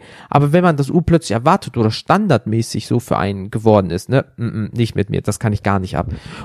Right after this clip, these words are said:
Und diese zwei Punkte einfach in der Arbeit sind die Sachen, die eher vor, bei uns vorkommen. Und das ist mein Standpunkt dazu und den fahre ich auch eiskalt, weil wenn man jemandem mal einen Gefallen tut, okay,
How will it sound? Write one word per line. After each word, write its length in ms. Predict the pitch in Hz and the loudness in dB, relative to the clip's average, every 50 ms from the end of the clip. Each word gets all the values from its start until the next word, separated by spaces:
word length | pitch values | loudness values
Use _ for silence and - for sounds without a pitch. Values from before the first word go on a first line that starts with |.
| - - | -4 0
Und 100 | 127 139 | 2 4
diese 220 | 139 131 135 127 | 4 4 4 4
zwei 160 | - - 123 | 4 0 0
Punkte 360 | 110 - 151 147 139 - 117 | 0 0 -2 -2 0 0 0
einfach 280 | 78 98 104 - 107 117 | 0 0 0 -2 -2 0
in 60 | 110 | 0
der 100 | 101 - | 0 2
Arbeit 340 | 101 104 101 113 113 107 - | 4 4 6 4 4 2 2
sind 240 | 123 117 110 107 117 | -2 -4 -4 -2 -4
die 100 | 139 147 | -2 0
Sachen, 260 | 143 156 139 139 131 | 2 2 2 2 0
die 280 | 123 131 135 127 - - - _ _ _ _ _ _ - | 0 -2 -2 -4 -6 -8 -14 _ _ _ _ _ _ 0
eher 220 | 131 151 170 175 | 2 4 4 2
vor, 320 | - - 185 175 170 - | 2 0 0 0 0 2
bei 120 | - 175 170 | 2 2 4
uns 200 | 170 180 180 - | 4 2 0 0
vorkommen. 500 | - 180 180 175 - - 202 214 226 - _ - - - _ - | 0 0 0 0 0 0 0 0 -2 -4 _ -18 -20 -20 _ -4
Und 100 | - 147 | -2 0
das 80 | 143 | 0
ist 160 | 139 139 127 - | 0 0 0 2
mein 200 | 143 143 143 131 | 2 2 2 2
Standpunkt 440 | - - 143 139 - - 110 104 | 0 0 -2 0 -2 -6 -4 -2
dazu 360 | - 95 - - - 120 120 107 | -4 -4 -4 -2 -2 0 0 0
und 220 | 98 110 104 101 | -2 -2 -2 -2
den 160 | 113 110 107 | -2 -2 -2
fahre 300 | - - - 113 120 117 | -4 -4 -2 0 2 2
ich 140 | 101 - - | 2 0 -2
auch 180 | - - - - | -4 -4 -4 -2
eiskalt, 680 | 117 113 110 - - - 117 104 104 104 92 - 110 104 | -2 -2 -2 -4 -6 -4 0 0 2 0 0 -2 -2 0
weil 400 | 98 95 92 95 95 92 98 - _ - - - - - - _ | 0 2 2 2 0 0 -2 -4 _ -16 -20 -20 -20 -20 -10 _
wenn 140 | - 131 151 | 0 2 2
man 140 | 170 175 165 | 4 4 2
jemandem 260 | 160 165 165 160 151 | 4 2 2 2 4
mal 160 | 135 143 143 | 4 4 4
einen 140 | 98 139 143 | 4 2 0
Gefallen 340 | 131 - - 160 170 175 165 | -2 -2 0 0 0 0 0
tut, 180 | - - 147 - | -2 -2 -2 -2
okay, 400 | 127 - - - 170 185 190 | -4 -2 0 0 2 2 0